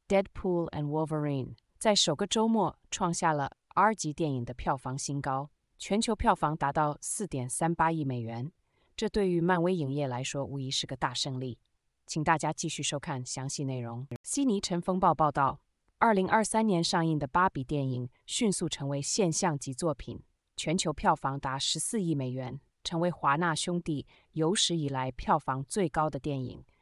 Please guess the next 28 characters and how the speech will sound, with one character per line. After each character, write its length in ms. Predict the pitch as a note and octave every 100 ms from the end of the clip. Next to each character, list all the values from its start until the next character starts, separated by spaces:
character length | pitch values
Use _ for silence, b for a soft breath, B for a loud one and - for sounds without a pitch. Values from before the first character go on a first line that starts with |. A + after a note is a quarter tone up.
| _ -
超 240 | - F#3+
越 160 | F#3+ F#3
了 160 | C#3 C3
黑 260 | - G#3+
暗 220 | G#3+ F#3+
骑 220 | D#3+ - C#3+
士、 320 | - E3+ A#2 _ -
神 260 | - F3+
奇 160 | F#3+ G3+
女 160 | D#3
侠 300 | C3 - B2+ C#3+
和 160 | - D3+
《哈 220 | - E3+
利 100 | D#3
波 220 | - G3+
特》 180 | - G#3
系 240 | D#3+ D#3
列。 180 | C3+ C3 - _ _ _ _ _ -
电 160 | A#3 G3+
影 180 | D3+
由 160 | D3 D#3+
女 180 | E3 B2+
性 320 | - F3 D3
编 280 | - F3+ F3+
剧 220 | E3+ D#3+
和 120 | B2+ C#3+
导 200 | C3 E3+
演， 240 | E3 D#2